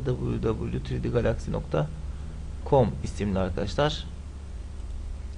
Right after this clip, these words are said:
P D F çıktığınız zaman bakın burada geldi arkadaşlar. Otuz bire otuz sekizmiş arkadaşlar.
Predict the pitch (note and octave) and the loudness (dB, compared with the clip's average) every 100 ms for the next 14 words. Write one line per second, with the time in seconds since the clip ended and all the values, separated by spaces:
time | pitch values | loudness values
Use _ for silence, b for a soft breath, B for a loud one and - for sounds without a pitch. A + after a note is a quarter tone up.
0 | - - - - - - - C3 C3 - | -8 -8 -8 -8 -8 -6 -4 2 4 4
1 | - - A#2 B2+ C3 - B2 B2 G2+ A2 | -2 -2 2 4 4 2 4 4 6 6
2 | G#2+ E2 - - - C3+ A2+ - B2 A#2 | 6 4 2 -2 0 2 2 0 -2 2
3 | A#2+ - - - A#2+ - - - - - | 2 2 -2 -2 -2 -2 -4 -4 -4 -4
4 | - D#3 D#3 | -2 -2 -2